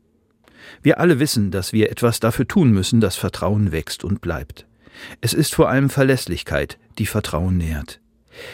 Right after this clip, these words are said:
Deswegen müssen wir uns anderen gegenüber als verlässlich erweisen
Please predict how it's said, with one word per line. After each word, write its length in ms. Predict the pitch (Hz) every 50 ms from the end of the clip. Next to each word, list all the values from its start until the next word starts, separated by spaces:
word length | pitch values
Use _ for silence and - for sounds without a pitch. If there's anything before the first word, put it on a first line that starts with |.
| - - -
Deswegen 400 | 156 170 - 175 170 160 156 135
müssen 240 | 139 135 - 135
wir 100 | 127 127
uns 220 | 110 104 104 - -
anderen 460 | - 120 123 135 139 139 143 139 123
gegenüber 540 | 113 120 120 123 120 - 113 107 107 104 -
als 200 | - 101 - -
verlässlich 640 | - - 101 92 92 98 90 - - 95 - - -
erweisen 580 | 98 90 80 82 85 90 90 90 101 135 151